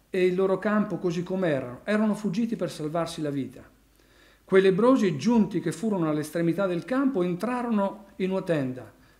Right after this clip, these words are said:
mangiarono, bevvero e portarono via l'argento, oro, vesti e andarono a nascondere ogni cosa.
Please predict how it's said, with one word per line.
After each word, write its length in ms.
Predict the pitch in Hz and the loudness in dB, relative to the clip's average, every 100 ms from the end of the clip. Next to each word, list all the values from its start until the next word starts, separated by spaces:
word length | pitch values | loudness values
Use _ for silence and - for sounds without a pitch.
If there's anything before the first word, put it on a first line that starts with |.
| _ | _
mangiarono, 920 | 156 160 156 139 180 147 135 131 123 - | -6 0 0 2 0 0 -4 -10 -12 -14
bevvero 680 | 143 190 202 139 139 131 - _ - - | 0 2 2 0 -6 -8 -16 _ -20 -8
e 120 | 190 | -6
portarono 540 | 214 208 262 254 214 | -2 0 2 2 4
via 180 | 202 226 | 4 4
l'argento, 840 | 202 180 156 233 208 151 - 135 220 | 4 2 2 2 2 0 -2 -6 0
oro, 360 | 233 190 156 | 2 2 2
vesti 680 | 135 214 175 - 135 123 - - _ | 0 0 0 -4 -6 -8 -8 -20 _
e 100 | 196 | -2
andarono 400 | 202 226 262 220 | 2 4 4 2
a 40 | |
nascondere 520 | 196 196 - 262 220 196 | 2 -2 0 2 4 2
ogni 200 | 190 175 | 2 0
cosa. 440 | 170 135 120 113 | 0 -2 -2 -10